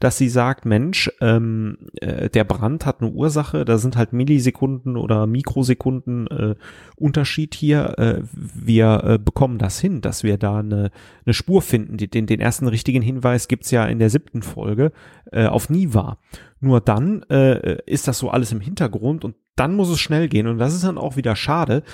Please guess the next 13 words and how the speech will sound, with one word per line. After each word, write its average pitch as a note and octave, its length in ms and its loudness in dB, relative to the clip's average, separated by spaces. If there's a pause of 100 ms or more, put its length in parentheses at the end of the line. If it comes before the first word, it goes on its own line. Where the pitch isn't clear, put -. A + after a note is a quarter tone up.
(400)
weil, A2+ 520 2
ähm, A2 380 0 (1160)
die A#2+ 80 -2
Spiegelfolgen C#3 880 0
hatten B2+ 220 -4
ja G#2+ 140 0
auch - 160 -4
den G2+ 240 -2
Zweck, - 420 -2
dass G#2 220 -4
wir G#2 100 4
Georgiou G#2 460 2
loswerden. G#2+ 880 -2